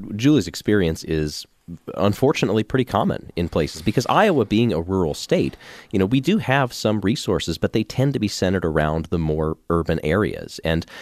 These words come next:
you know, when, when we have talked to caregivers and we've talked to people with this disease, that availability of respite care and in-home care is so difficult.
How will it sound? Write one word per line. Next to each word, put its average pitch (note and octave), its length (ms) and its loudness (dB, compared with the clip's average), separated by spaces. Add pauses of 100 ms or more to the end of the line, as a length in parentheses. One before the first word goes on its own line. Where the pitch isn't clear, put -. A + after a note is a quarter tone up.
(220)
you F#2 80 2
know, E2+ 80 6
when, F#2 220 2
when G2 240 0
we B2 100 4
have B2 100 2
talked - 360 0
to - 40 -8
caregivers C#2+ 600 -2
and D2 100 -4
we've D2+ 100 -4
talked - 260 -2
to - 60 -8
people F2+ 280 -6
with F#2+ 160 0
this - 180 -6
disease, G2 540 -2 (400)
that G#2+ 220 2
availability A2+ 880 2
of F2+ 160 0
respite - 400 0
care B1 280 -2
and B1 140 -4
in-home A#2 460 0
care C#2+ 320 -4
is E2 180 -4
so - 460 -4
difficult. G2+ 580 -4